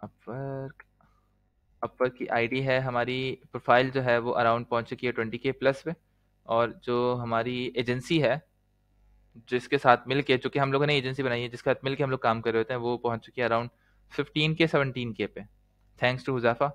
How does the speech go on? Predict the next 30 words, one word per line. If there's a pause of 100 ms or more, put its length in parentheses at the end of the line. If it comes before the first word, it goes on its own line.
(120)
हुज़ैफा
ने
मशवरा
दिया
था (500)
कि
भाई
इस
तरह
करके
एजेंसी
बनाओ,
बाद
में
हम
लोग
इसको
ग्रो
कराएंगे।
तो
अभी
हम
लोगों
का
आइडिया
ये
भी
है
कि
भाई